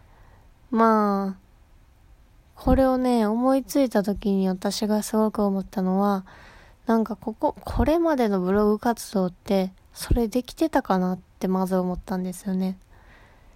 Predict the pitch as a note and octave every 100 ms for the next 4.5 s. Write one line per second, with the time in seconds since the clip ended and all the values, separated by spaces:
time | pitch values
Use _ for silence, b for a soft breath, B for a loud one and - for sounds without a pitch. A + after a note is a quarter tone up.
0 | b b - - - - A3 C4 D4+ D4
1 | B3 A3+ A#3 A3+ G#3+ - b b b b
2 | b - - - - - _ G#3+ A#3 B3+
3 | B3+ A#3+ - B3 B3+ B3+ C4 B3+ - G3+
4 | - F3+ F#3 G3+ F#3+